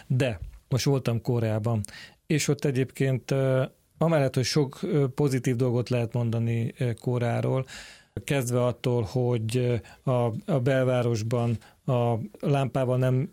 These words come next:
ö, rendelkező, ö, zebráknál őrök irányítják, hogy úgymond a, a gyalogos forgalmat is megállítják a kocsikat. Mindezek mellett azért azt tapasztaltam, hogy a belvároson kívüli részeken viszont, ö, a,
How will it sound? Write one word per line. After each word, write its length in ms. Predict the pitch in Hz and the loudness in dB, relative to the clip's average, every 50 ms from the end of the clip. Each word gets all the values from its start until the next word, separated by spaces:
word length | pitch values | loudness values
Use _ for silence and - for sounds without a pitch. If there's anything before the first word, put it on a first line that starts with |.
| - - | -8 -8
ö, 160 | 202 196 156 131 135 - - | -4 -4 -2 -4 -4 -4 -2
rendelkező, 760 | 147 143 135 127 123 127 120 - 135 123 113 123 123 123 117 - - - - _ - | 0 0 2 2 0 0 0 -2 -2 -2 0 0 0 0 -2 -4 -10 -20 -14 _ -2
ö, 300 | 156 139 135 135 151 156 139 | 0 2 2 2 2 0 0
zebráknál 840 | 123 135 131 120 120 131 127 120 - 135 131 120 123 120 107 - _ _ _ | 0 0 0 0 0 0 -2 -2 -2 -2 0 0 0 -2 -4 -6 _ _ _
őrök 360 | - 165 147 143 135 131 - - | 2 2 4 4 2 2 0 0
irányítják, 600 | 135 135 127 127 127 127 110 - - 123 - - | 0 0 0 0 0 0 0 0 -2 -2 -2 0
hogy 140 | 139 123 123 | 0 0 2
úgymond 320 | 123 120 127 123 123 117 | 2 2 2 2 2 2
a, 200 | 127 123 123 131 - | 2 2 0 0 -2
a 160 | 135 123 123 | -2 -2 -2
gyalogos 380 | 117 123 135 127 117 127 123 - | 0 0 0 0 0 0 -2 0
forgalmat 400 | - 131 123 117 123 123 113 - | -2 0 0 0 0 0 -2 -4
is 100 | 123 - | -4 -4
megállítják 520 | 135 127 113 120 120 120 110 - 117 - | -2 -2 0 0 0 -2 -2 -4 -4 -4
a 60 | 113 | -6
kocsikat. 520 | 110 - 131 123 - 135 123 151 147 143 - - - - - - | -4 -4 -4 -4 -4 -2 0 0 -2 -2 -4 -8 -18 -20 -12 -4
Mindezek 480 | - 156 175 196 175 139 117 127 120 - | 0 0 2 2 2 2 0 -2 -2 -2
mellett 360 | - 123 120 117 117 110 - | -2 -2 -2 -2 -4 -4 -2
azért 240 | 131 117 117 117 120 | -2 -2 0 0 -2
azt 140 | 131 135 - | -2 -2 -4
tapasztaltam, 680 | - 120 - 120 117 - - 123 117 110 - 120 117 | -4 -4 -4 -4 -4 -4 -4 -4 -4 -2 -2 -2 -2
hogy 240 | 110 120 123 117 104 - - - | 0 0 -2 -2 -4 -6 -6 -4
a 80 | 151 | -2
belvároson 640 | 123 139 143 143 135 135 127 135 120 - 139 127 113 | 0 0 0 2 2 2 0 0 0 0 0 -2 -2
kívüli 640 | - - 151 147 139 127 127 123 117 120 110 104 - - - - _ - | 0 0 0 2 2 2 2 2 2 0 0 -2 -6 -14 -20 -14 _ -4
részeken 580 | 131 135 135 127 - 143 123 - 147 135 131 | -2 -2 0 0 -2 -2 -2 0 0 0 0
viszont, 500 | 123 123 - - 139 127 127 120 113 - | 0 0 -2 -2 0 0 0 -2 -2 -2
ö, 200 | 131 123 123 123 | -2 0 0 0
a, 260 | 120 110 - - - | -2 -4 -6 -6 -6